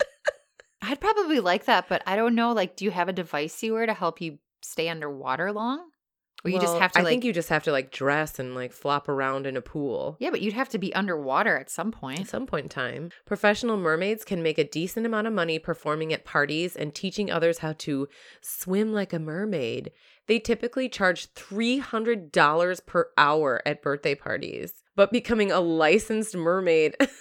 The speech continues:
Speaker 2: <laughs> and learning how to start your own mermaid business is pricey.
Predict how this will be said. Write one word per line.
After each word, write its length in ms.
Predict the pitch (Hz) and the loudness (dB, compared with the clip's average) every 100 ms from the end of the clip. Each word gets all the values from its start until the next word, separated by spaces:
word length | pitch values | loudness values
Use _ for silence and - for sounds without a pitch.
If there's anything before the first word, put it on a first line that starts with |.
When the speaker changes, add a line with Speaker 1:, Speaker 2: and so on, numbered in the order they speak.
| - | -20
Speaker 2:
<laughs> 360 | - - - - | -20 -20 -14 2
and 140 | 220 240 | 6 6
learning 280 | 220 214 202 | 6 4 4
how 80 | 190 | 2
to 100 | 185 | 2
start 280 | 190 185 175 | 4 4 4
your 120 | 175 | 2
own 140 | 175 | 4
mermaid 400 | 160 170 165 151 | 2 2 2 0
business 400 | 151 151 147 - | 0 0 -2 0
is 140 | 143 - | -2 -2
pricey. 580 | 139 139 - 104 127 | 0 0 -2 -6 -6